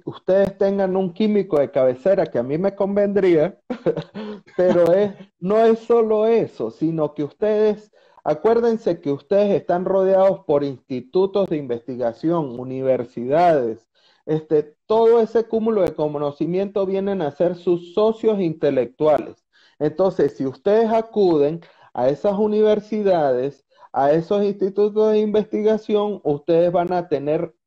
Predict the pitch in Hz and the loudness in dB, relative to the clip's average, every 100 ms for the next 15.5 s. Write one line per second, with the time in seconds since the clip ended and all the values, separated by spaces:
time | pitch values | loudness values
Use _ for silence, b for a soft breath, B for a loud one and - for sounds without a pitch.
0 | _ _ - 185 - _ 165 185 220 214 | _ _ -2 -2 -2 _ -4 -2 -2 0
1 | 233 226 214 214 240 175 127 - 120 b | 0 0 -2 -2 -4 -4 -6 -6 -8 b
2 | b b - 175 202 202 190 180 185 175 | b b -6 -2 0 0 -2 0 -2 0
3 | 151 - 139 139 175 185 185 180 180 175 | -2 -2 0 2 4 4 4 2 2 0
4 | 170 156 175 180 185 180 180 170 175 180 | -2 -2 0 2 2 2 2 0 0 2
5 | 180 175 B _ - 143 143 - - 190 | 0 -4 B _ -6 -4 -4 -8 -2 -2
6 | 180 - 123 113 107 _ - 196 202 202 | -2 -4 -6 -4 -8 _ 0 2 2 0
7 | 202 190 190 196 190 143 135 135 151 147 | 0 -4 -2 -2 0 0 0 0 -2 -4
8 | 135 - 131 127 151 196 202 170 170 165 | -6 -4 0 2 2 2 2 2 0 0
9 | 220 220 208 208 214 214 196 - 151 143 | 0 2 2 0 2 2 2 0 0 0
10 | 135 135 135 127 - 151 147 143 - 135 | -6 -8 -8 -10 -8 -8 -6 -10 -4 -2
11 | 113 113 139 143 180 180 202 B B B | -2 -6 -10 -4 -2 -2 -4 B B B
12 | 175 196 220 214 202 - 147 - - 202 | 0 0 0 -2 -4 0 0 -2 -6 -2
13 | 214 233 - 208 196 160 156 143 131 113 | 0 0 0 -2 0 -2 -2 0 0 -2
14 | - 185 190 185 180 170 131 _ 180 185 | 0 2 2 2 0 -2 -4 _ 0 2
15 | 180 170 156 139 175 | 2 2 0 -2 0